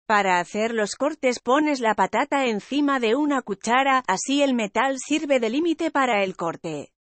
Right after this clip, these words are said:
Ahora pones en una sartén a fuego lento mantequilla, ajo machacado, un poco de romero y un poco de tomillo, y lo dejas unos cinco minutos, lo suficiente para que la mantequilla se disuelva bien y coja el sabor de las hierbas.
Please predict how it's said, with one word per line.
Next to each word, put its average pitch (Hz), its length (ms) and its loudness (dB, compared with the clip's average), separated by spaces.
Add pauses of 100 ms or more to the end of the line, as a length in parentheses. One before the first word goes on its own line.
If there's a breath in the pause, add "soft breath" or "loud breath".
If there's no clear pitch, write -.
(400)
Ahora 233 460 4
pones 269 400 0
en 208 160 -2
una 302 240 2
sartén 262 540 0
a 240 80 -2
fuego 311 400 2
lento 277 400 2
mantequilla, 208 1000 0
ajo 247 380 -2
machacado, 185 840 0
un 208 220 -4
poco 220 340 -2
de 247 140 2
romero 233 480 0
y 220 140 -2
un 294 100 0
poco 277 280 0
de 247 140 2
tomillo, 240 680 0
y 226 100 0
lo 190 140 2
dejas 233 340 -4
unos 233 260 -4
cinco 240 340 -2
minutos, 240 520 -2
lo 220 160 2
suficiente 233 720 0
para 226 260 2
que 247 140 0
la 220 140 2
mantequilla 214 720 0
se 247 160 0
disuelva 269 640 0
bien 262 240 0
y 277 100 2
coja 277 380 0
el 226 100 -2
sabor 220 460 -2
de 339 100 -4
las 302 200 -2
hierbas. 185 880 -4